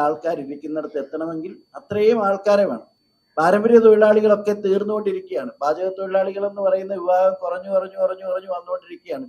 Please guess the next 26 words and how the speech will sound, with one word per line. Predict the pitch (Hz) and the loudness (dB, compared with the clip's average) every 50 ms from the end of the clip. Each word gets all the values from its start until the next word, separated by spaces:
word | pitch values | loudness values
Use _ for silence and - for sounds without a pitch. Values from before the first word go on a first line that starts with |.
| - _ | -18 _
കുക്കിംഗ് | 147 - _ 165 165 160 165 _ _ _ _ _ _ _ _ _ _ _ | -20 -20 _ -16 -16 -16 -16 _ _ _ _ _ _ _ _ _ _ _
നമുക്ക് | - 156 156 170 151 165 151 160 | -6 -4 -4 -4 -6 -6 -4 -2
ചെയ്തു | 160 160 165 170 | -2 0 0 0
തരുന്നത്. | 160 143 131 127 117 - - - _ - | 0 0 -2 -4 -6 -8 -10 -14 _ -12
അപ്പൊ | 147 - 208 202 | -4 0 0 2
അതിന് | 208 220 226 214 214 | 2 2 2 2 2
വേറൊരു | 214 226 254 240 233 220 220 | 4 4 4 2 0 0 0
തലത്തിലേക്ക് | 202 196 196 - 185 190 185 185 - - | 0 -2 -2 -6 -6 -6 -6 -8 -10 -6
ഷെഫ് | 185 175 - - - 196 | -6 -6 -2 0 -2 0
എന്നൊക്കെ | 202 196 185 190 185 185 - | 0 -2 -6 -6 -8 -8 -6
പറയുന്ന | 175 170 175 175 175 175 165 165 | -6 -6 -6 -6 -8 -10 -10 -8
രീതിയിലുള്ള | 165 165 170 170 165 160 156 156 147 143 | -8 -8 -6 -8 -6 -4 0 0 0 0
ആൾക്കാർ | 143 143 - 156 160 156 156 151 | 0 -2 -4 -6 -4 -4 -2 -4
വരുമ്പോൾ | 143 147 143 147 156 160 180 - - 131 | -4 -4 -4 -4 -4 -4 -6 -8 -8 -8
അതിന്റെ | 131 143 143 143 147 143 135 | -8 -6 -6 -6 -6 -4 -4
വേജസ് | 139 143 147 151 151 170 170 170 170 147 147 | -4 -4 -4 -4 -6 -8 -10 -10 -10 -8 -6
കൂടുന്നു, | 143 139 143 143 147 147 - 110 - _ _ _ - | -4 -4 -4 -6 -8 -10 -14 -18 -20 _ _ _ -14
മറ്റു | 156 160 - 180 175 170 | -14 -14 -12 -12 -8 -6
കാര്യങ്ങൾ | 165 156 165 170 180 196 202 208 | -6 -6 -8 -8 -10 -6 -6 -4
കൂടുന്നു. | 196 185 135 - - _ _ _ _ _ _ _ _ _ _ _ _ _ _ _ _ _ - | -6 -6 -8 -12 -14 _ _ _ _ _ _ _ _ _ _ _ _ _ _ _ _ _ -4
ഇതനുസരിച്ച് | 277 220 240 220 190 196 208 202 208 254 247 254 247 - 240 226 220 - - - _ _ - | 0 2 4 4 4 2 0 0 2 4 4 2 2 0 0 0 0 -2 -8 -18 _ _ -6
ഒരു | 180 190 190 185 | -4 0 0 2
വിലവർധന | 175 175 196 208 214 214 214 226 226 220 202 | 4 4 4 2 2 0 0 0 0 2 0
ഉണ്ടാക്കാൻ | 185 180 180 185 185 180 196 196 190 190 | 2 2 2 2 2 2 -2 -2 -2 -2
ഞങ്ങൾക്കും | 185 196 226 233 220 247 233 | -4 -4 -4 -6 -4 -2 0
ബുദ്ധിമുട്ടുണ്ട്. | 220 214 233 240 240 233 226 214 196 196 | 0 0 2 0 0 0 -2 -4 -4 -8